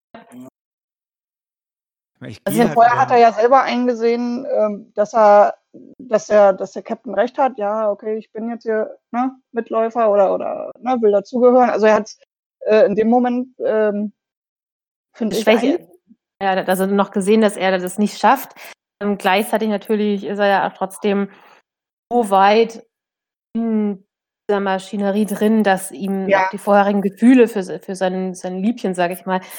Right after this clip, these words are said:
Speaker 2: die waren mir egal. Also da hat er
Speaker 3: Ja, gut, mhm.
Speaker 2: keinerlei nichts mehr gezeigt. Und ich,
Speaker 1: Also
Speaker 2: also ich weiß, dass ich, wenn ich den, also ich finde immer so toll, was der Film für, für Gefühle oder, ähm, so ein bisschen, also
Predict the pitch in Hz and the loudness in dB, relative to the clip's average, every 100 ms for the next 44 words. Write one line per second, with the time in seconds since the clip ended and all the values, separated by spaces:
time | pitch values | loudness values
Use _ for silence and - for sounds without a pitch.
0 | - 180 _ 196 185 175 180 180 175 - | -16 -16 _ 0 0 2 2 2 -2 -12
1 | - 175 175 175 175 180 - - - 233 | -6 -4 -2 -2 -2 -6 -14 -20 -6 2
2 | 220 208 220 220 202 202 202 175 165 - | 2 2 2 4 4 0 0 -2 -6 -16
3 | _ _ _ _ 233 214 190 180 - 185 | _ _ _ _ -8 -2 -2 -2 -4 -4
4 | 170 - _ _ _ _ _ _ _ _ | -4 -10 _ _ _ _ _ _ _ _
5 | _ _ _ - 190 - 120 220 240 226 | _ _ _ -14 -14 -10 -4 -2 -2 -4
6 | 233 254 247 233 262 - 226 247 247 247 | 0 0 2 -2 -4 -4 -2 -2 0 -2
7 | 240 240 170 185 _ _ _ _ _ _ | -2 -6 -16 -18 _ _ _ _ _ _
8 | _ - - 226 277 262 247 233 226 254 | _ -12 -10 -2 0 2 2 2 2 2
9 | 262 240 240 226 254 262 240 220 220 214 | 4 2 -2 -2 -2 0 -2 0 -6 -2
10 | 277 294 214 202 202 - - - 202 - | 2 2 4 4 2 -4 -20 -4 -4 -2
11 | 202 202 190 196 214 220 226 185 - - | -4 -4 -8 -10 -10 -8 -8 -10 -12 -10
12 | 196 | -8